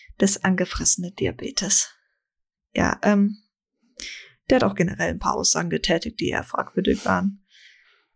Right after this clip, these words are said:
Aber er hatte indirekt als Merkhilfe tatsächlich recht gehabt, weil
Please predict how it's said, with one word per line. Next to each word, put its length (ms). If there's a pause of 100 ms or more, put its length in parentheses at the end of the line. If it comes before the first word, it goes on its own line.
(160)
Aber 680 (240)
er 240
hatte 540
indirekt 760
als 260
Merkhilfe 640
tatsächlich 500
recht 240
gehabt, 220 (100)
weil 360